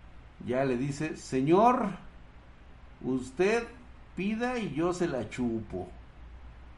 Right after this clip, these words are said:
Si no te preocupes", dice, "fue una conversación acá bien.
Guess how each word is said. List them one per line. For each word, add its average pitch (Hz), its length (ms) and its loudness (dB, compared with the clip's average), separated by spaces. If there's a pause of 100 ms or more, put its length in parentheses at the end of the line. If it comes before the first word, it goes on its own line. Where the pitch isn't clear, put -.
(140)
Si 104 80 -4
no 123 140 -2
te 131 120 -8
preocupes", 113 680 -2
dice, 92 240 -12
"fue 131 80 -6
una 143 180 -6
conversación 101 640 -4
acá 98 280 -8
bien. 92 260 -6